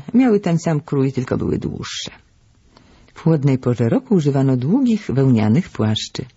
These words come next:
Grecy bardzo często chodzili boso, używali też skórzanych sandałów,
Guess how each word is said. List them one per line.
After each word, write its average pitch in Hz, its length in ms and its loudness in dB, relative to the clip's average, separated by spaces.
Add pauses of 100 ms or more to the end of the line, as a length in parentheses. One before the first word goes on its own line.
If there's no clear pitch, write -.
(2250)
Grecy 233 260 2
bardzo 190 260 0
często 170 300 0
chodzili 165 360 0
boso, 151 420 -2 (260)
używali 135 380 0
też 135 160 -4
skórzanych 123 460 0
sandałów, 175 720 0